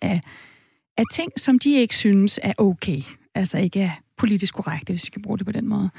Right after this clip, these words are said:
Og det, øh, i dag er der faktisk kommet nyt i den sag. Der har det, øh, Facebook og, og Coca-Cola og de andre virksomheder sagt, at nu,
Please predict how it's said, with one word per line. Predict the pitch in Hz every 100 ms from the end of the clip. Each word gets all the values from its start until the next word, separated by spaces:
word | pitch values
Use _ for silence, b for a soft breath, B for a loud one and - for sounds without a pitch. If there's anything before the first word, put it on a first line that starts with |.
| B B B B
Og | - 208
det, | 254 269 247 202
øh, | 196
i |
dag | 214 247 262
er | 233
der | 214
faktisk | 214 214
kommet | - 214 196
nyt | 202
i | 226
den | 226 262
sag. | - 214 277
Der | 214
har | 196 196
det, | 190 185 180 175
øh, | 175
Facebook | - 208 - 208 196
og, | 202 175 165 165 196 240
og | 202
Coca-Cola | 214 190 - 190 196
og | 202
de | 185
andre | 180 190
virksomheder | 196 190 190 180
sagt, | 180 180
at | 196
nu, | 196 214